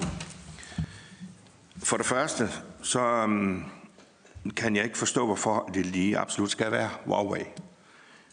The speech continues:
Øhm, vi har jo nogle nordiske firmaer som Ericsson, der også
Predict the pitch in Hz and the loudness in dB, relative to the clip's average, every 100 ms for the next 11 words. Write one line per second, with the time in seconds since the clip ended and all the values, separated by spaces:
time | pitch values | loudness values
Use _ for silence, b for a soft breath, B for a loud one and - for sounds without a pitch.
0 | - 95 92 87 87 85 80 73 87 107 | 0 2 4 4 2 2 -2 -2 2 2
1 | 139 107 95 90 87 92 127 120 - 95 | 2 4 4 4 4 4 4 2 2 2
2 | 87 87 - 113 117 92 95 104 147 - | 0 -2 2 2 2 0 2 2 2 0
3 | 101 - - B B B B B B - | -4 -6 -16 B B B B B B 2
4 | 95 131 - - | 2 2 0 -2